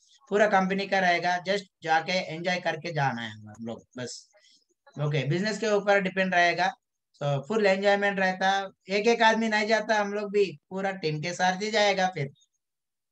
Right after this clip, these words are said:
इसमें भी बहुत लोग हैं already, शंकर sir है, रमा मैडम, और इधर देख लीजिए, रविंदर sir, राम sir, रा-, कुमार स्वामी sir, मेरे साथ बहुत trips को भी आएगा,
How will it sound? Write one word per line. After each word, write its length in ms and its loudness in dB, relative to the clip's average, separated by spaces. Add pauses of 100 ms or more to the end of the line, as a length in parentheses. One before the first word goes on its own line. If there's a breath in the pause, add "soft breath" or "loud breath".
(140)
इसमें 300 0
भी 100 0
बहुत 300 4
लोग 220 0
हैं 280 0
already, 360 -2 (160)
शंकर 320 -2
sir 240 2
है, 100 -2
रमा 220 -2
मैडम, 420 -4
और 240 0 (460)
इधर 200 2
देख 200 2
लीजिए, 540 0
रविंदर 460 -2
sir, 380 4
राम 280 0
sir, 420 -2 (100)
रा-, 320 0
कुमार 300 0
स्वामी 280 -4
sir, 280 -2 (340)
मेरे 160 0
साथ 260 0
बहुत 300 0
trips 200 -2
को 120 -4
भी 120 2
आएगा, 420 4